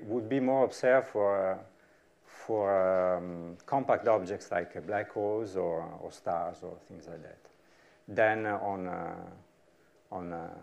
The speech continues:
on small objects, uh, on, on Earth. Okay.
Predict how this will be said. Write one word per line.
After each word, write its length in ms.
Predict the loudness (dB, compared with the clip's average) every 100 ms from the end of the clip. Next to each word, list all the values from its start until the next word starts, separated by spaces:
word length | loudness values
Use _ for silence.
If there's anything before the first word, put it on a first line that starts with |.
| -16
on 140 | -12 -12
small 360 | -8 -6 -2
objects, 520 | 0 -2 -4 -10 -10 -10
uh, 80 | -10
on, 180 | -10 -12
on 200 | -12 -10
Earth. 380 | -10 -12 -16 -20 -20 _
Okay. 180 | -20 -20